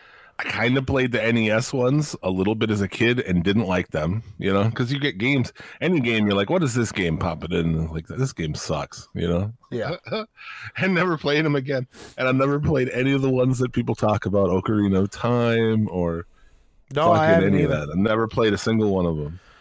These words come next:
Speaker 2: I haven't either. I play, I played Breath of the Wild for a few hours. Um, it's just too much.
Speaker 1: The one didn't look like anything I wanted to play either, with, like, building bridges and shit. I thought, "No, thanks."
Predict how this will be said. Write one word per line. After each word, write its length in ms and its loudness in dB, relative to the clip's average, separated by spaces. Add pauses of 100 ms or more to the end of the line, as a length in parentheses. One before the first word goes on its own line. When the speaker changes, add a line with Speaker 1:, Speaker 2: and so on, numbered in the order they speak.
(200)
Speaker 2:
I 100 -2
haven't 280 0
either. 180 -2
I 100 2
play, 300 2
I 100 2
played 380 2
Breath 220 0
of 60 2
the 60 4
Wild 420 2
for 300 -2
a 40 -4
few 260 -2
hours. 580 -4 (380)
Um, 520 -8
it's 220 -10
just 220 -8
too 140 -2
much. 500 -10 (760)
Speaker 1:
The 140 -8
one 200 -2
didn't 280 -4
look 160 -4
like 160 -6
anything 320 -4
I 80 -4
wanted 220 -4
to 60 -8
play 220 -10
either, 320 -4
with, 100 -14
like, 200 -14
building 560 -6
bridges 600 -8
and 140 -4
shit. 100 -6
I 60 -6
thought, 240 -8
"No, 260 -2
thanks." 320 -12